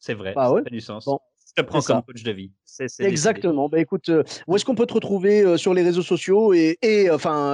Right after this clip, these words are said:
Speaker 2: euh, dans ma salle de coach de vie, bien sûr ?
Speaker 1: Euh, tu sais, moi, comme je, je suis un boomer un peu, tu vois, donc, euh, je, sur les réseaux
Speaker 2: Ouais.
Speaker 1: sociaux, j'ai,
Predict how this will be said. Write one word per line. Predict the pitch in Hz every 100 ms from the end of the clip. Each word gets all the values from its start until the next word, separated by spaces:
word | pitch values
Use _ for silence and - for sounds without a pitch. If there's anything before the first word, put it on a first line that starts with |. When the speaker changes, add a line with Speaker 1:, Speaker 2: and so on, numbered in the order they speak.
| 143
Speaker 2:
euh, |
dans | 139 165
ma | 160
salle | - 170
de | 156
coach | 175 131
de | 160
vie, | 151 214
bien | 180
sûr ? | - 233 233 _
Speaker 1:
Euh, | 143 143 139
tu | - _ _
sais, | - 190
moi, | 175
comme | - 156
je, | 135
je | 147
suis | - 156
un | 143
boomer | 139 151 156 156
un | 131
peu, | 120 131
tu | 120
vois, | 120 139
donc, | 127 123
euh, | 135 123 120
je, | 123
sur | 120 151
les | 147
réseaux | 139
Speaker 2:
Ouais. | 156
Speaker 1:
sociaux, | 175 131 180
j'ai, | 170 143